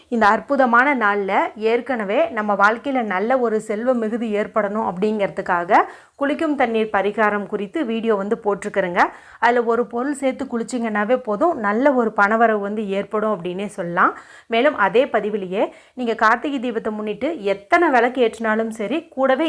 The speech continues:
இந்த ஒரு விளக்கையும் வந்து ஏற்றுங்கன்னு சொல்லியிருப்பேன். அதே பதிவிலேயே அன்று சொல்ல வேண்டிய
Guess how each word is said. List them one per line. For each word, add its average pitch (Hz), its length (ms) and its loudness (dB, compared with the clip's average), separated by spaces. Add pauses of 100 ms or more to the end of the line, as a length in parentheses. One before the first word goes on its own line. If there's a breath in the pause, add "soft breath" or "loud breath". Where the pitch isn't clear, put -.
இந்த 247 160 2 (100)
ஒரு 214 180 0
விளக்கையும் 220 420 -2
வந்து 214 160 -6 (120)
ஏற்றுங்கன்னு 208 480 -4
சொல்லியிருப்பேன். 190 560 -2 (420 loud breath)
அதே 247 180 2 (140)
பதிவிலேயே 208 500 -2 (260 loud breath)
அன்று 226 320 -4
சொல்ல 240 220 4 (100)
வேண்டிய 254 340 2